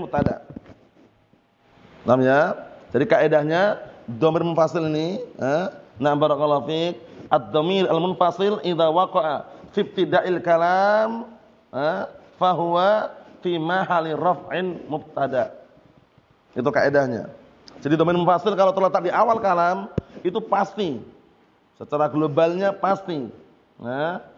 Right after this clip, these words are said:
dia fi mahalli raf'in sebagai apa? Mubtada. Ana talibun, anta talibun, nahnu tullabun. Di awal kalam semua itu kan? Nah, adapun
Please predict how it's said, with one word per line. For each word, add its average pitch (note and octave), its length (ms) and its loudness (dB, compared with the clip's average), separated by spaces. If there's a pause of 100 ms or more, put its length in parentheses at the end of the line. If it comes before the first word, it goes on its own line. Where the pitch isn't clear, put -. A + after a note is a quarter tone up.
(140)
dia D3+ 480 -2
fi F3+ 80 0
mahalli E3+ 300 0
raf'in E3+ 340 -2
sebagai D#3 320 0
apa? D3+ 320 -2
Mubtada. B2 480 -4 (880)
Ana C#3 160 -2
talibun, C3+ 720 -2 (640)
anta C#3 240 -2
talibun, C#3 480 -2
nahnu D3 240 -6
tullabun. C3+ 800 -2 (400)
Di C3 80 -4
awal C#3+ 160 2
kalam E3+ 160 2
semua F#3 240 0
itu D#3+ 160 -2
kan? E3+ 320 0 (400)
Nah, B2 400 -2 (400)
adapun F#3+ 400 0